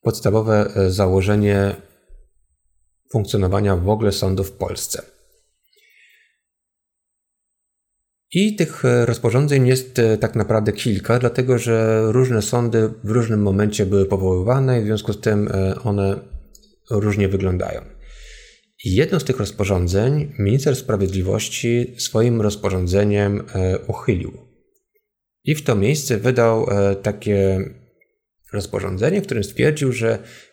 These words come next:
e, likwiduje się trzydzieści parę sądów i, e, ustanawia się w ich miejsce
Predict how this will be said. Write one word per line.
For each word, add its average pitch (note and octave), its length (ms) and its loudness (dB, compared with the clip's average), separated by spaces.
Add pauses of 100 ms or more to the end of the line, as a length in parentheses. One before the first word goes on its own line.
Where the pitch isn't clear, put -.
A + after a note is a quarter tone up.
(480)
e, F#2 340 -2
likwiduje B2+ 580 2
się G2 380 0 (260)
trzydzieści - 460 -4
parę F#2+ 280 -6
sądów D#3+ 600 -2 (640)
i, E3+ 480 0
e, A2+ 360 2 (240)
ustanawia B2 480 0
się A#2 140 -2
w G2 60 -2
ich F#2 160 -6
miejsce G#2+ 680 0